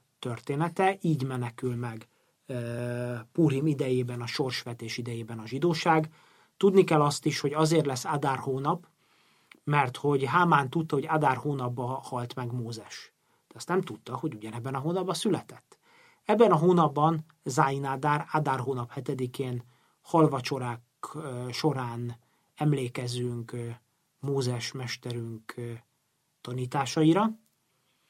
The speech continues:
És ez mindig összefügg egy picit, már előrevetíti Púrimot, ahol egy egészen más kont-, kontextusba,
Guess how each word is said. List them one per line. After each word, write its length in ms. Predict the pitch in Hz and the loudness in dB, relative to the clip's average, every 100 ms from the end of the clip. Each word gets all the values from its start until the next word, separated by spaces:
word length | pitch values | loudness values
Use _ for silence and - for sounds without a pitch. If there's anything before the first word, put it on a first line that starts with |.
| _ _ _ - - _ _ | _ _ _ -18 -18 _ _
És 500 | 202 226 226 - - _ _ | 6 8 8 4 -4 _ _
ez 180 | - 147 | -4 2
mindig 280 | 165 190 190 | 6 6 6
összefügg 460 | 165 160 156 143 131 | 4 2 0 -2 -4
egy 100 | 127 | -2
picit, 460 | 151 151 143 - | -2 0 -2 -4
már 200 | 147 135 | -4 -2
előrevetíti 800 | 147 156 139 127 127 123 123 120 | 4 4 4 2 -4 -4 -6 -8
Púrimot, 720 | 117 151 151 156 160 190 190 - _ _ _ _ _ | -6 0 6 8 8 6 2 -8 _ _ _ _ _
ahol 360 | 143 123 147 | -4 0 0
egy 140 | 143 147 | 2 6
egészen 460 | 170 156 139 151 | 6 6 4 -2
más 440 | 139 143 135 - - _ _ _ | 0 -2 0 -4 -6 _ _ _
kont-, 300 | - 156 151 | 4 4 4
kontextusba, 1080 | - 151 151 151 - 160 143 139 160 170 | 0 -2 -2 -6 -2 0 0 4 4 4